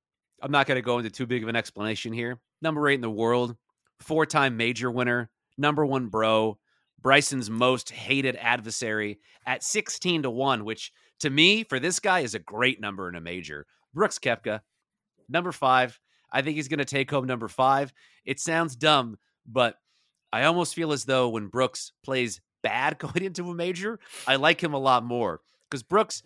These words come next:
has said, "I don't practice unless it's a major. Like, I don't, I don't, I don't really practice." So he misses the cut in South Carolina, flies over to Torrey, and, uh, I'm sure he's just been chilling on the beach,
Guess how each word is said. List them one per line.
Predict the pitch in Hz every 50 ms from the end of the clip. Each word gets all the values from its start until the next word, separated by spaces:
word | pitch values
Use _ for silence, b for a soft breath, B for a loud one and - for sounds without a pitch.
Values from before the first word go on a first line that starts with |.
| b b b b
has | b 180 208 - -
said, | - 214 170 143 135 123 B B B B B B B - _ _ - - - _ -
"I | - 151
don't | 151 156 151 -
practice | - 123 123 127 123 - 135 131 117 - - - - - - 110 110 -
unless | 107 107 113 104 -
it's | 113 - -
a | 107
major. | 98 98 101 104 92 107 107 107 101
Like, | 90 90 85 90
I | 90
don't, | 95 92 92 - 113 _ _ _ -
I | 101 95
don't, | 92 90 92 - -
I | 95
don't | 95 95 -
really | 95 92 90
practice." | - - 90 87 85 - - 98 95 - - _ _ _ _ _
So | - - 143 127 117 107 b b b b
he | b 143 147
misses | 156 180 190 - 196 160 135
the | 156 143
cut | - 170 160 156
in | 139
South | - 156 147 143 -
Carolina, | - - 135 127 123 127 123 120
flies | 113 - 135 131 131 139 131 139
over | 127 123 120
to | 113
Torrey, | 95 - 113 110 107 104 104 98 95 b b b b b b b
and, | - 95 95 92 90
uh, | 90 92 92 90
I'm | 95 101 101
sure | - - 110 107
he's | 101 90
just | 104 98 - -
been | 104 98 90 87 87 _ _ _ _ _ _ _ _ _ _ _ _ _ _ _ _ _
chilling | - - 143 139 135 131
on | 135 127
the | 120
beach, | 92 113 113 117 117 - - - - - -